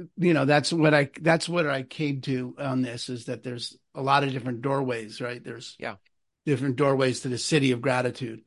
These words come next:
Speaker 1: And,
Speaker 2: Yeah.
Speaker 1: um,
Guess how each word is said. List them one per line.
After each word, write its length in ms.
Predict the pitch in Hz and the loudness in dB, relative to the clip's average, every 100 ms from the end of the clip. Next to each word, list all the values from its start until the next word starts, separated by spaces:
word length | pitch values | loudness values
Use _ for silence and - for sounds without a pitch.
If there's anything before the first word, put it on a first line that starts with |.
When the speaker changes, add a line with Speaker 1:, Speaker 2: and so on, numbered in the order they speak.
| _ _ _ _ | _ _ _ _
Speaker 1:
And, 400 | 151 147 131 117 - _ _ _ _ _ _ _ _ _ _ _ _ _ - | 2 4 4 2 -6 _ _ _ _ _ _ _ _ _ _ _ _ _ -4
Speaker 2:
Yeah. 200 | 190 147 | 2 4
Speaker 1:
um, 220 | 135 110 | 2 0